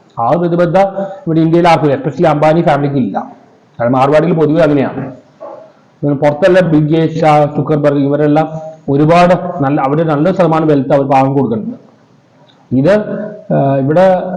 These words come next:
എത്ര വളരെ ഒരു മൂവ-, വളരെ കുറച്ച് ആൾക്കാർക്കാണ് ഫുഡെല്ലാം കൊടുക്കുന്നത്. അപ്പൊ ഇത്രയും രൂപ വലിച്ചെറിഞ്ഞ് കളയാണ്. ഇത്രയും നല്ല കാര്യങ്ങൾക്ക് വേണ്ടി ചെലവാക്കാൻ പറ്റുമോ?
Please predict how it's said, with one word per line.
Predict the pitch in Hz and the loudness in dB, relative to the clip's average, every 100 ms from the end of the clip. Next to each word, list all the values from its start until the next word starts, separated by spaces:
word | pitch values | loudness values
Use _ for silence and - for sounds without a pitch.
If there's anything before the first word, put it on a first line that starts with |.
| - | -6
എത്ര | 127 - 202 196 | -8 -4 0 0
വളരെ | 143 147 160 175 | 2 2 4 4
ഒരു | 160 | 4
മൂവ-, | 165 156 160 139 | 2 2 0 -2
വളരെ | 143 170 | -2 0
കുറച്ച് | 190 185 190 | 2 2 2
ആൾക്കാർക്കാണ് | 160 165 151 165 165 156 | 2 -2 0 0 0 -4
ഫുഡെല്ലാം | 160 151 147 147 | -4 0 2 2
കൊടുക്കുന്നത്. | 120 107 - - _ _ _ _ | 0 -4 -8 -16 _ _ _ _
അപ്പൊ | 143 131 | -4 -4
ഇത്രയും | 123 - 165 190 | -4 -2 2 4
രൂപ | 175 180 160 | 4 4 4
വലിച്ചെറിഞ്ഞ് | 139 - 180 160 160 | 2 0 0 0 0
കളയാണ്. | 160 135 123 - 127 - _ _ _ _ _ _ _ _ _ _ _ 131 | 2 2 0 -4 -8 -14 _ _ _ _ _ _ _ _ _ _ _ -8
ഇത്രയും | 123 170 214 | -2 0 2
നല്ല | 185 175 | 2 2
കാര്യങ്ങൾക്ക് | 180 170 170 | 2 2 2
വേണ്ടി | 165 156 | 2 2
ചെലവാക്കാൻ | 143 135 139 | 2 2 2
പറ്റുമോ? | 131 - - - | 0 -2 -6 -10